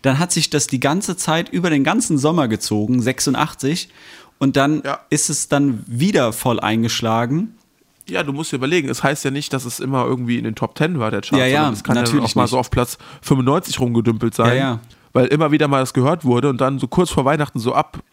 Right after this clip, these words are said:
Speaker 2: Ende Oktober, Anfang November haben die Leute es wieder angefangen mehr zu hören. Und dann ist das wieder stetig in den Charts geblieben, ne? Und das halt über zwei Jahre.
Speaker 1: Und, äh, das Krasse ist,
Speaker 2: Es
Speaker 1: es sind
Speaker 2: würde
Speaker 1: ja
Speaker 2: ja,
Speaker 1: über,
Speaker 2: warte,
Speaker 1: das
Speaker 2: was
Speaker 1: sind ja
Speaker 2: würde
Speaker 1: fast
Speaker 2: heißen?
Speaker 1: zweieinhalb Jahre gewesen, oder?
Speaker 2: Es würde, es hätte drei Weihnachtssaisons miterlebt.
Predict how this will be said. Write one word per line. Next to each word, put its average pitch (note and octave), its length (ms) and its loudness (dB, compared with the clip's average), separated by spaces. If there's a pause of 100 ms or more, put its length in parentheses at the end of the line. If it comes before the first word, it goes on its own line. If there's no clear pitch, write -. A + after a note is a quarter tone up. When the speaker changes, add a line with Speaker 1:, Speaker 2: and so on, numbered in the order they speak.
(120)
Speaker 2:
Ende D#3 280 2
Oktober, D3 400 2
Anfang D3 240 -2
November C3+ 320 0
haben B2 100 -2
die B2+ 80 0
Leute C3+ 180 0
es C#3 120 -8
wieder C3 260 2 (320)
angefangen C3+ 400 -2
mehr E3 160 2
zu B2+ 160 -4
hören. B2 240 -2 (360)
Und - 100 -6
dann C3 120 -2
ist C3 100 -8
das C3+ 140 -10
wieder C3+ 400 0
stetig D3+ 400 -6
in - 80 -12
den B2+ 80 -6
Charts C#3+ 300 -8
geblieben, C#3 340 -8
ne? B2 200 -10 (120)
Und A#2+ 100 -8
das B2 140 -4
halt A#2+ 100 -2
über A#2+ 160 -4
zwei - 180 -4
Jahre. C3+ 260 -2
Speaker 1:
Und, A#2 300 0
äh, G#2+ 380 -2 (280)
das A2+ 160 -2
Krasse A#2 280 -2
ist, F3 200 -4
Speaker 2:
Es - 40 -6
Speaker 1:
es B2+ 160 0
sind F3 60 4
Speaker 2:
würde E3+ 120 4
Speaker 1:
ja C#3+ 60 4
Speaker 2:
ja, B2+ 60 0
Speaker 1:
über, D#3+ 120 2
Speaker 2:
warte, D3+ 120 0
Speaker 1:
das C3+ 80 2
Speaker 2:
was B2 60 0
Speaker 1:
sind D#3 100 4
ja D3 60 4
Speaker 2:
würde C3 60 0
Speaker 1:
fast C3 120 2
Speaker 2:
heißen? F#3 100 -4
Speaker 1:
zweieinhalb D3+ 460 0
Jahre G#2+ 240 0
gewesen, G2+ 360 -2
oder? C#3 380 0
Speaker 2:
Es - 160 -4
würde, D#3 240 2
es - 140 -2
hätte D#3 180 0
drei C#3 300 0
Weihnachtssaisons B2+ 720 -2
miterlebt. A2+ 520 -2